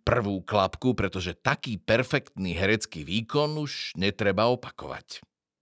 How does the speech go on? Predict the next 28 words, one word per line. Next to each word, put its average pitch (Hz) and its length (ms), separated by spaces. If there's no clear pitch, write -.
"Budem 208 240
spať - 320
pri 110 240
okne," 92 400
oznámila 95 480
mi 80 80
Natália 101 640
v 95 80
momente, 107 480
ako 101 240
sme 85 240
vstúpili 95 560
do 92 160
izby. 73 400
"A 147 320
kúpele 113 800
chcem 110 240
vynechať," 87 560
povedala 85 400
v 92 160
zápätí. 71 400
"Nemieni 107 640
tam 85 240
chytiť 67 400
baktérie. 76 880
V - 80
tej - 320
termálnej 107 720